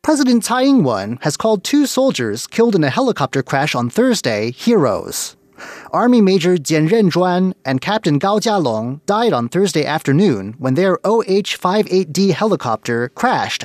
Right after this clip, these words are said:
at a military base in Hsinchu. They had been taking part in the annual Hanguang military exercises and were returning to base from a mission at the time. Tsai met with relatives of the deceased at a military hospital in Hsinchu Friday morning.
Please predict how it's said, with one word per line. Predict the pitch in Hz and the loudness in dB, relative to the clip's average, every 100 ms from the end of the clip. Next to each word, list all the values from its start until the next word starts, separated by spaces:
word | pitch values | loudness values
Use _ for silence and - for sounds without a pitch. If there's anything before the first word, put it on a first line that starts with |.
| - | -2
at | 127 | 0
a | |
military | 160 233 175 143 131 | 2 2 2 0 0
base | 120 117 - | 0 -2 -2
in | 135 | -4
Hsinchu. | 131 220 226 123 92 - - _ - - - - | 0 2 2 2 -6 -10 -16 _ -16 -14 -16 -4
They | 165 | 0
had | 170 156 | 2 2
been | 143 | 2
taking | 202 220 151 | 2 0 0
part | - 233 170 | 0 0 0
in | 139 | 0
the | 127 131 | -2 0
annual | 180 202 175 165 | 2 2 2 0
Hanguang | - 226 196 196 208 180 | 0 2 2 2 4 4
military | 220 196 143 127 | 4 2 0 -2
exercises | 113 120 - 113 104 104 95 71 - - - | -2 -4 -4 -4 -4 -4 -6 -8 -8 -10 -2
and | 151 | 0
were | 156 | 2
returning | 151 143 - 277 247 | 2 0 0 2 0
to | 160 | 0
base | 208 220 - | 0 0 0
from | 175 156 | 0 2
a | |
mission | 156 247 139 113 | 2 0 -2 -2
at | 117 | -4
the | 123 | -4
time. | - 151 107 85 - - _ _ _ _ _ _ _ | -2 0 -2 -4 -10 -18 _ _ _ _ _ _ _
Tsai | - 247 | -2 2
met | 240 214 | 2 2
with | 165 | -2
relatives | 147 240 233 - 131 | 0 0 0 0 -2
of | 147 135 | -2 -2
the | |
deceased | 135 123 143 139 - - | -2 -2 -2 -4 -4 -8
at | 147 151 | -2 2
a | |
military | 165 262 220 147 135 | 2 2 0 0 -2
hospital | 135 143 - 139 131 | -2 -2 0 0 0
in | 127 | -2
Hsinchu | - 143 143 139 156 | 0 0 2 0 -2
Friday | - 208 247 233 | 0 0 4 4
morning. | 180 202 139 90 71 | 4 4 2 -2 -8